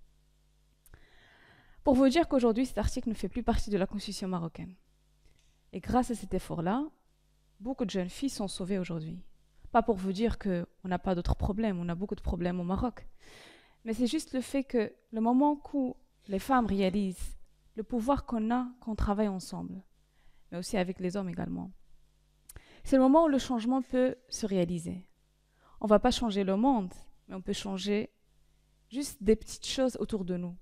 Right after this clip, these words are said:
Et je passe mon temps à le dire aux femmes,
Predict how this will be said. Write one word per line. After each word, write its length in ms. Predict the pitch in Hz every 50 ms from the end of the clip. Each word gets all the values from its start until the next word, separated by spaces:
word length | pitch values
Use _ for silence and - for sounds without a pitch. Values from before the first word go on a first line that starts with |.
| - _ _ _ _ _ - - - - - - - -
Et 80 | - 233
je 120 | - 240
passe 280 | 240 - 302 311 302 311
mon 160 | 285 269 262
temps 180 | 254 - 311 294
à 80 | 269
le 120 | 233 226 214
dire 220 | 208 240 247 220
aux 60 | 208
femmes, 420 | 196 - 196 185 175 175 180 185